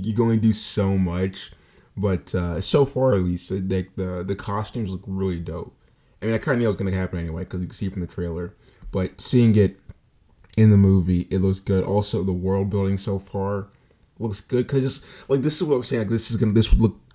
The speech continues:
so good in imax, right? Like, the, the huge screen with the sounds, like, the spaceships look so cool, uh, and they sound cool. <laughs> And, like, it would ju-, it would be dope to have, like, that, that spaceship engine just rumbling your chest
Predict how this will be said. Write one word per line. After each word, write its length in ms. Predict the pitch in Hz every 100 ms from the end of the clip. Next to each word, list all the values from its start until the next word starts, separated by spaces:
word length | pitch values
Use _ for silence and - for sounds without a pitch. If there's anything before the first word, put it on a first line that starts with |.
| _ -
so 300 | - 143 123
good 240 | 101 107
in 80 | 98
imax, 680 | 90 87 87 80 71 - - _ _ _ -
right? 180 | 92
Like, 180 | 92 87
the, 80 | 92
the 240 | 92 104
huge 300 | 98 110 107 -
screen 260 | - 101
with 100 | 98
the 80 | 92
sounds, 460 | - 87 87 95 98
like, 140 | 82 - - -
the 100 | -
spaceships 600 | 101 - 123 127 127 95 101
look 140 | 92
so 420 | - - 110 98
cool, 580 | 90 - 92 85 82 - _ _ _ _ _ _
uh, 540 | 90 82 - - - - _ _
and 120 | 98 110
they 100 | 107
sound 480 | - 117 113 107
cool. 440 | - - 95 90 95 - 104 180
<laughs> 500 | - - 156 - - - - - - - - - - - -
And, 140 | 110
like, 240 | 107 98 113
it 60 |
would 140 | 117 110
ju-, 120 | 107
it 80 | 104
would 100 | 107
be 80 | 98
dope 540 | 90 104 95 80 - - _ _ _ _
to 120 | - 101
have, 280 | 98 95
like, 240 | 95 90 -
that, 340 | 95 82 -
that 140 | 98 95
spaceship 540 | - 110 104 - 98
engine 280 | 95 98 92
just 160 | 95 90
rumbling 440 | 92 98 104 104
your 100 | 95
chest 540 | 87 - 87 90 -